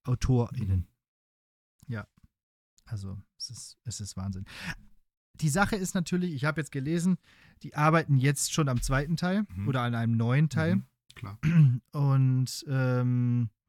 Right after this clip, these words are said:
Speaker 1: würde denen wünschen, dass die sich viel Zeit dafür lassen.
Speaker 2: Ja.
Speaker 1: Weil dieses Spiel war jetzt fünf Jahre in der Entwicklung.
Speaker 2: Mhm.
Speaker 1: Also das Studio gibt's jetzt seit fünf Jahren und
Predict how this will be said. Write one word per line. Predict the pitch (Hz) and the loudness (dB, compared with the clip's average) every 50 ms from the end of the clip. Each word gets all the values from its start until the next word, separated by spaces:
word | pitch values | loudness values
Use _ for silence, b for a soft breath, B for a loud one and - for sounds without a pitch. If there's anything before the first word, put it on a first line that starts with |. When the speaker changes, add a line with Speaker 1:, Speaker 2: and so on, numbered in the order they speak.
| B B B B B B B B B B B B B B B _ _ _ _ _ _ _ _ _ _ _ _ _ _ 127 | B B B B B B B B B B B B B B B _ _ _ _ _ _ _ _ _ _ _ _ _ _ -2
Speaker 1:
würde | 123 139 170 202 214 180 | 2 2 4 4 4 2
denen | 156 160 160 151 135 | 2 4 4 4 6
wünschen, | 139 170 190 180 - 185 160 | 6 4 4 4 2 0 2
dass | 160 156 143 | 2 0 0
die | - 160 | 0 -2
sich | 143 143 131 - | 0 0 -2 -2
viel | - - 160 147 | 0 0 0 0
Zeit | - - 147 143 143 - | 0 0 0 0 0 0
dafür | 120 - - 123 107 | -4 -4 -4 -4 -4
lassen. | 104 104 - - 104 90 - _ _ _ _ | -4 -6 -6 -6 -8 -8 -8 _ _ _ _
Speaker 2:
Ja. | 110 127 - - _ | -14 -14 -14 -14 _
Speaker 1:
Weil | 120 120 127 120 | -4 -4 -4 -4
dieses | 113 139 151 175 190 175 | -2 -2 -2 0 -2 -2
Spiel | - - 185 170 147 | -2 -2 -2 0 0
war | 151 143 | 0 -2
jetzt | 143 135 - - | -2 -2 -4 -2
fünf | - 190 196 196 - | 0 0 2 2 2
Jahre | 170 156 151 156 151 156 | 0 0 0 0 0 0
in | 147 | 0
der | 139 131 | 2 0
Entwicklung. | 123 113 127 123 - 117 101 98 120 | 0 -2 -6 -8 -8 -6 -6 -6 -6
Speaker 2:
Mhm. | 110 101 98 98 - | -6 -6 -6 -6 -6
Speaker 1:
Also | 123 113 110 110 107 104 - | -4 -4 -4 -4 -6 -8 -8
das | - 110 - | -10 -10 -10
Studio | - - 156 156 143 143 127 | -4 -2 0 2 2 2 0
gibt's | 143 151 - | 0 0 0
jetzt | 151 127 107 | -2 -2 -2
seit | 120 110 | -4 -6
fünf | - - 147 139 - - | -2 0 0 0 0 0
Jahren | 135 135 156 165 156 | 0 2 4 4 4
und | 135 127 113 - - | 4 4 2 0 -6